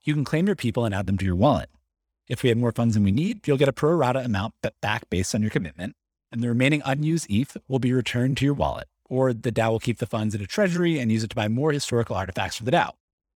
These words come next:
If we lose, the full amount, minus gas fees, will be returned to your wallet. But we're not gonna lose.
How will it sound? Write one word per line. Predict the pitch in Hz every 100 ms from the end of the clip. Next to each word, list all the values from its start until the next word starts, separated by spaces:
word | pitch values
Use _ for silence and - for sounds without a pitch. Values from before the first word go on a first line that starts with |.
| _ _ _
If | 120 113
we | 101
lose, | 113 180 - - 104
the | 107
full | 160
amount, | 214 98 110 -
minus | 110 143
gas | - 87 -
fees, | 90 92 131 - _ _ _
will | -
be | 123 135
returned | - 95
to | 92
your | 107
wallet. | 147 82 - _ _ _ _ _ _ _ _ _ _ _
But | 170
we're | 160
not | 165
gonna | 139 90
lose. | 78 53 - -